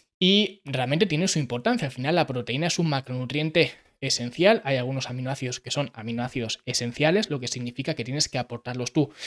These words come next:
mediante la alimentación, pero ya está. Es decir, fuera de ahí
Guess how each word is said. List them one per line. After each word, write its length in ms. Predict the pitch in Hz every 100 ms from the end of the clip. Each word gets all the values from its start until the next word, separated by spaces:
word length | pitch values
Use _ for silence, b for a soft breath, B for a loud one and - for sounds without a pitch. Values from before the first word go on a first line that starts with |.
| B _
mediante 560 | 135 143 147 131 120 -
la 100 | 123
alimentación, 720 | 117 117 117 - 170 254 - _ _ _ _ _ _ -
pero 160 | - 131
ya 140 | 123
está. 420 | 123 - 226 - _ _ _
Es 80 | 143
decir, 360 | 165 120 - _ _ _ _ _ _ _
fuera 280 | - 135 170
de 120 | 190
ahí 380 | 170 196 208 233